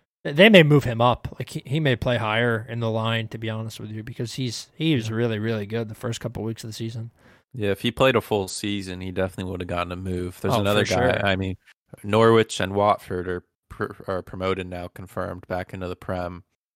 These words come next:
Speaker 2: I know Max Aarons has been a guy on a lot of people's lists, the
Speaker 1: Mm-hmm.
Speaker 2: right back for Norwich,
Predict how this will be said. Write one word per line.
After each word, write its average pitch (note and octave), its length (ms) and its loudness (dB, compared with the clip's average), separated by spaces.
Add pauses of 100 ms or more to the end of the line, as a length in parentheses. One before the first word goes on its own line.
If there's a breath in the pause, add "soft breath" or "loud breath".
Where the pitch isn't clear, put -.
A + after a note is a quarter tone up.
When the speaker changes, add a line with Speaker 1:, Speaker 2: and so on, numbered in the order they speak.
(380)
Speaker 2:
I G2 140 -4
know G2 600 -2 (240)
Max G2+ 380 0
Aarons F#2+ 560 0
has F2+ 140 -8
been F#2 160 -6
a F2+ 60 -6
guy F2+ 280 -2
on F2+ 80 -6
a F2+ 60 -8
lot F#2 240 -2
of - 80 -6
people's - 460 -8
lists, F2+ 340 -6
the - 100 -4
Speaker 1:
Mm-hmm. F2+ 100 -2
Speaker 2:
right F#2 200 -2
back F2 260 0
for - 160 -6
Norwich, F2 720 0